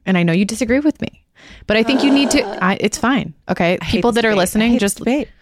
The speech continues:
Speaker 1: don't interrupt me. What, what, if you're listening,
Speaker 2: <laughs>
Speaker 1: if you have a playlist and you're traveling with someone, Tyra,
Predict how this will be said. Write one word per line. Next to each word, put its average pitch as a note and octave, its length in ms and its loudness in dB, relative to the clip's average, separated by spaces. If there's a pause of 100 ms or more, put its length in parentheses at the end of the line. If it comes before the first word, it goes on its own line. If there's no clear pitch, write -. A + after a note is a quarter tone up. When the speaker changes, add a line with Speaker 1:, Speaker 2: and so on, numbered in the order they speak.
(120)
Speaker 1:
don't G3 160 0
interrupt A3+ 240 0
me. D3+ 120 -6 (360)
What, A3+ 200 -2
what, G3+ 320 0 (160)
if G#3+ 160 2
you're C#4 120 2
listening, A#3+ 440 0 (380)
Speaker 2:
<laughs> - 340 -20
Speaker 1:
if G3 100 0
you A#3+ 100 4
have A#3 100 0
a - 60 0
playlist A3 480 2
and E3+ 120 2
you're E3 180 2
traveling F#3 360 0
with D#3+ 100 -2
someone, C#3+ 260 0
Tyra, C#3+ 280 0